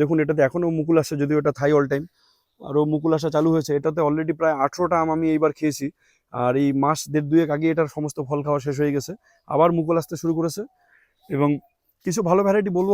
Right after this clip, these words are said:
অবশ্যই, তার মধ্যে দেখাই এই যে কাটিমন যেটা, এটা অবশ্যই লাগাবেন। এটার already চার পাঁচটা আম খাওয়া হয়ে গেছে আমার, তো এখনও দেখুন বেশ কিছু আম কিন্তু ঝুলে আছে। এবং এই তো এখানে আবার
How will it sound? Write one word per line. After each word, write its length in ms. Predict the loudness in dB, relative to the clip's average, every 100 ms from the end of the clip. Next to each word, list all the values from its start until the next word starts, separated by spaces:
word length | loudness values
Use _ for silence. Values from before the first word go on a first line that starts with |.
| 0
অবশ্যই, 280 | -2 -4 -4
তার 120 | -4 -2
মধ্যে 160 | -2 -2
দেখাই 200 | -2 -2 -2
এই 60 | -4
যে 60 | -2
কাটিমন 360 | -2 -2 -2 -2 -2
যেটা, 140 | -2 -2
এটা 100 | 0 0
অবশ্যই 300 | 0 0 2
লাগাবেন। 280 | 4 2 -2 -10 _ _
এটার 200 | 2 4 4
already 260 | 4 4 2
চার 120 | 2 0
পাঁচটা 220 | -2 0 0
আম 80 | 2 2
খাওয়া 180 | 2 4
হয়ে 120 | 4
গেছে 140 | 2 2 0
আমার, 160 | 0 -2 _ _ _ _
তো 60 | -2 -2 0 2
এখনও 240 | 4 2 2 2
দেখুন 180 | 0 0
বেশ 100 | 0 0
কিছু 120 | -2 0
আম 60 | 0 -2
কিন্তু 140 | -4 -2
ঝুলে 180 | 2 2
আছে। 160 | 2 -2 -8 _ _ _ _ -6
এবং 240 | 0 2 0 -2 -2 2
এই 80 | 2 0
তো 40 | 0
এখানে 180 | 2 2
আবার 120 | 2